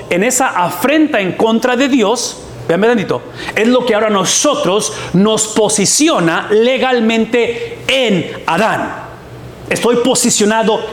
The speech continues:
en él. La, la que sigue, por favor, next one. Eso implica, aquí está la implicación,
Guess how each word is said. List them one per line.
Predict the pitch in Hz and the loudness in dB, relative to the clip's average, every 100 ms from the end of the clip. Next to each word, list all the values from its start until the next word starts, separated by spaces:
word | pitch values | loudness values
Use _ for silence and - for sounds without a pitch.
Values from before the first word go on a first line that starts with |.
| - | 0
en | 226 220 | 2 2
él. | 147 - - - | 0 -4 -6 -2
La, | 170 175 | 0 0
la | 180 | 0
que | 175 | 0
sigue, | 226 196 | 0 0
por | |
favor, | 143 147 | 0 0
next | 156 175 | 0 -2
one. | 135 - - - - - - | -4 -6 -12 -12 -12 -10 -4
Eso | 214 277 | 0 2
implica, | 277 277 220 160 160 | 2 2 0 0 -2
aquí | 131 170 | -2 0
está | 214 | 0
la | |
implicación, | 202 226 247 233 | 0 0 0 0